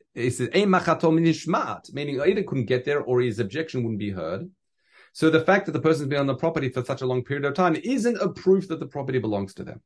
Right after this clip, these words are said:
That takes us to the parsha, the Perek of Chezkat Batim. So what we're saying is, if the land diverts and now the, the owner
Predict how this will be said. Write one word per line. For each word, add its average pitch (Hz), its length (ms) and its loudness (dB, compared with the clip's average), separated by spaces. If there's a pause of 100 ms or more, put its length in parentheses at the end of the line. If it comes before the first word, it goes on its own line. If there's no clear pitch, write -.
(200)
That 190 240 -2
takes 139 180 -2
us 131 160 -4
to 117 80 -8
the 110 120 -2
parsha, 107 540 -6
the 95 340 2
Perek 98 200 0
of 92 80 -6
Chezkat 92 280 -4
Batim. - 260 -6 (480)
So 185 120 4
what 190 80 6
we're 185 80 8
saying 202 380 4
is, 127 220 2 (220)
if 226 240 -2
the 165 100 6
land 156 320 4
diverts 123 760 0 (320)
and 139 200 2
now 147 640 4 (280)
the, 123 220 2
the 110 300 2
owner 156 480 4